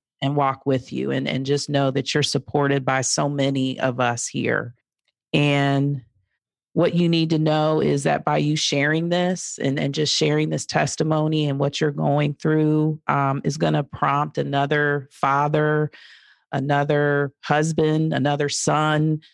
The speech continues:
what have you, to share what's going on with them.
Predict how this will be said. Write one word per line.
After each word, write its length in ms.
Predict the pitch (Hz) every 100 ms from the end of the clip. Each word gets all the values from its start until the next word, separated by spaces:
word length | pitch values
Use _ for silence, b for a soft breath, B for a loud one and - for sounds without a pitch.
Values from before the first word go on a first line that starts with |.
| b b _
what 140 | 156 160
have 340 | 165 156 156
you, 240 | 139 135
to 220 | 131 - 147
share 560 | - - 156 139 135
what's 240 | 135 143 -
going 280 | 151 143 139
on 200 | 135 139
with 180 | 127 -
them. 400 | 123 - 127